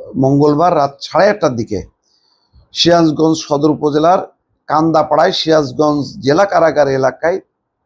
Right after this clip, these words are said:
থেকে তাকে আবার আটক করা হয়। এইভাবে যদি চলতে থাকে, যদি আইন আদালতের বাইরে ছাত্ররা আদালত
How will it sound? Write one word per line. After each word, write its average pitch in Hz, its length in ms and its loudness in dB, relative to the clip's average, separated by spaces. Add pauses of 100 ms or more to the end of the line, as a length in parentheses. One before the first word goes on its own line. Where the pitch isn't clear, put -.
থেকে 175 160 -2
তাকে 165 220 0
আবার 123 220 0 (180)
আটক 117 280 -2
করা 98 200 -2
হয়। - 220 -14 (720)
এইভাবে 151 320 0
যদি 180 260 0
চলতে 165 380 0
থাকে, 110 280 -6 (800)
যদি 120 360 2 (880)
আইন 131 260 2
আদালতের 120 520 0
বাইরে 113 380 0 (120)
ছাত্ররা 123 480 -4
আদালত 113 420 0